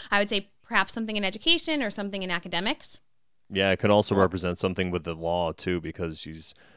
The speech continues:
Speaker 2: holding the scroll that says the law on it. So.
Speaker 1: Mm-hmm.
Speaker 2: Or tarot could, you know, could be telling you, "May-, hey, maybe you should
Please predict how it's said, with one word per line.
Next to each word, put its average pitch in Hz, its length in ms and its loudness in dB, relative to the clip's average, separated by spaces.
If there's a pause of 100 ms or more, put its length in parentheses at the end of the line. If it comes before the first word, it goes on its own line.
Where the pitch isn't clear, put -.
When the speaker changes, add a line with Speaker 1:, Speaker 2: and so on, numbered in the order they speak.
(160)
Speaker 2:
holding 95 420 4
the 85 100 -2
scroll 98 600 6
that 87 180 -2
says 85 340 -2
the 85 160 -6
law 85 460 0
on 85 280 -4
it. 82 60 -8 (140)
So. 220 80 -4
Speaker 1:
Mm-hmm. 247 320 -2 (240)
Speaker 2:
Or 123 220 4
tarot 110 540 0
could, 92 260 -6
you 92 80 -4
know, 92 260 -4 (380)
could 85 140 -16
be 87 80 -10
telling 98 280 -4
you, 101 60 -2
"May-, 98 280 -2
hey, 120 40 -4
maybe 92 240 -4
you 92 60 -2
should 87 340 -4